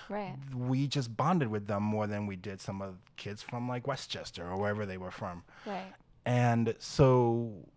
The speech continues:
Speaker 2: being there and s-, experiencing, that was the beginning of hearing they were talking about the balls and yes and this. And I was just like,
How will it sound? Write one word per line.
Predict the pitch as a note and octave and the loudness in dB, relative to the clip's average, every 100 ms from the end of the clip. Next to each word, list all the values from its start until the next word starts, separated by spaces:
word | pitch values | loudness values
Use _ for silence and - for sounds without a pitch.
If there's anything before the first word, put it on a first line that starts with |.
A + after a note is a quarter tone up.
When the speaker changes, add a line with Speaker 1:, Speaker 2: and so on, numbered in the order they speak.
| _ _ _ _ _ _ - - | _ _ _ _ _ _ -20 -6
Speaker 2:
being | D3+ F3 G#3 F#3 B2+ | 0 4 6 6 6
there | A2 G2 - | 4 -2 -2
and | A#2+ G#2+ | -2 -2
s-, | - - | -2 -6
experiencing, | B2 - - E3+ G#3+ F#3 C3 | 6 8 8 6 4 4 4
that | A#2+ E3 | 4 4
was | E3+ | 4
the | |
beginning | D#3+ B2+ C3 C#3 C3 | 2 2 2 2 2
of | B2 A2 G#2+ G#2+ | 0 -2 -4 -6
hearing | - B2+ C3+ C3+ C#3 - - | -8 0 2 2 2 -2 -4
they | B2+ | -2
were | |
talking | A2+ A2+ A2+ | 0 0 0
about | A2+ G2+ - | 0 0 -4
the | |
balls | G2+ B2 F#3 F3+ C3+ A#2+ A2+ | 4 10 12 12 12 12 8
and | A#2+ A2 | 4 4
yes | C#3+ D#3 D#3 A#2 - | 4 6 6 4 0
and | A#2+ G#2+ A#2 | -4 0 4
this. | E3+ D#3 - - - | 6 6 2 -12 -4
And | C3 | -2
I | D3 | -2
was | D3+ | -4
just | C#3 - | -6 -4
like, | C3 B2 | -4 -4